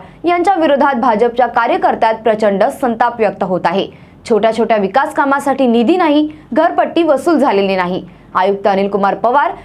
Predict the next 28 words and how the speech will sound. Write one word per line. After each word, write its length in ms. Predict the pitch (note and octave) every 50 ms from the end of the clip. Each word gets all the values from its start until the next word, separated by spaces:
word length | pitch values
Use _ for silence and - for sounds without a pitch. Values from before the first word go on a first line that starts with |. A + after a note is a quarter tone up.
| - - -
यांचे 300 | D#4 D#4+ D#4+ D#4 F#4+ F#4+
पितळ 360 | D4 - F4+ E4 - G#4+ -
उघड 280 | - E4+ C4+ D#4+ D#4+
करण्याची 420 | E4 E4 D4+ C4+ C4 C4+ C4+ C#4 D4
जोरदार 440 | A#3 G#3+ B3 A#3+ A#3 A3 B3 A#3+ B3 A#3+
तयारी 360 | C4 C#4+ F4 F#4 D#4 A#3+ A3+ A#3 -
आता 260 | G#3+ G#3 G#3 A3+ B3
भाजपमध्ये 680 | C#4+ A#3+ C#4 C4+ C4 A#3+ D#4+ D#4 - C#4+ C4+ A3+ A3 A3
सुरू 220 | A3 A3 A3 F#3+
आहे. 260 | F#3 F3 F3 F#3+ F3+ - - - - - - -
एकूण 320 | - F#3+ F#3+ F#3+ G#3 G3 F#3+
परिस्थितीत 880 | F#3+ - G3+ A#3+ D4+ D4+ F4+ E4 - D#4 E4 - - - - - -
राजन 380 | D4+ E4 E4 D#4 - G#4 G4+ G4+
नाईक 260 | G4 F#4 F#4+ - -
यांचे 300 | F4 E4 D#4 D4+ D4+ E4+
आयुक्तांच्या 540 | D#4 B3 A#3 C4 B3+ - C4 B3+ B3+ C#4 C4
विरोधातील 480 | A#3 G#3+ A#3 A3+ G#3 B3 A3+ - A#3+ A#3+ -
आंदोलन 440 | A3 A3 B3+ C4+ F4+ D#4+ D4 D#4+ F4+
जोरदार 420 | D4+ D4+ E4 D#4 D#4 B3+ C4 A3+
होईल 220 | A3+ G#3 F3+ D#3 D3+ - - - -
असे 240 | G#3 A3+ A3+ B3 C#4+
संकेत 440 | D4+ - D#4 C4+ C4 B3+ A#3 A3+ B3
मिळत 220 | B3 A3 G#3 G#3+
आहेत. 200 | G3 G3 G3 E3+ - - - - - - - -
घरपट्टी 680 | A3+ A3 A3 C#4 D4+ E4+ E4+ - D#4+ C4+ - - C#4+ E4 E4+
वसूल 400 | C#4 C#4+ C#4 C#4 - G4 G4 F4
झालेली 360 | D4+ F4 E4 E4 D4 C4 C#4
नाही, 220 | C4 G#3+ G#3 F3